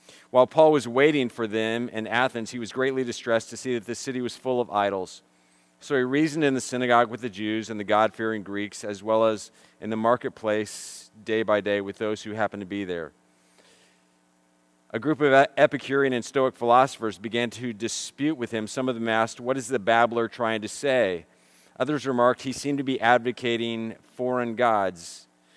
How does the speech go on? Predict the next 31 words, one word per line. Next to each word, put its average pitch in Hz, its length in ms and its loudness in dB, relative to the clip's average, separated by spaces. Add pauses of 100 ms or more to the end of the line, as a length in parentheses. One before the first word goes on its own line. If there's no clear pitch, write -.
(160)
They 117 120 -2
said 156 200 2
this 139 140 -6
because 131 320 -6
Paul 135 400 2
was 127 160 -4
preaching 131 340 -6
the 120 80 -2
good 123 260 -2
news 123 440 -2
about 110 260 2
Jesus 110 480 -6
and 117 100 -6
the 107 80 -4
resurrection. 107 720 -2 (880)
Then 147 120 0
they 156 100 6
took - 260 -4
him 147 260 2
and 120 120 0
brought 135 220 6
him 139 180 0
to 127 200 0
a - 20 0
meeting 127 400 0
of 113 140 0
the 110 200 -6
Areopagus," 117 920 -2
kind 113 220 -8
of 101 60 -6
this 98 200 -10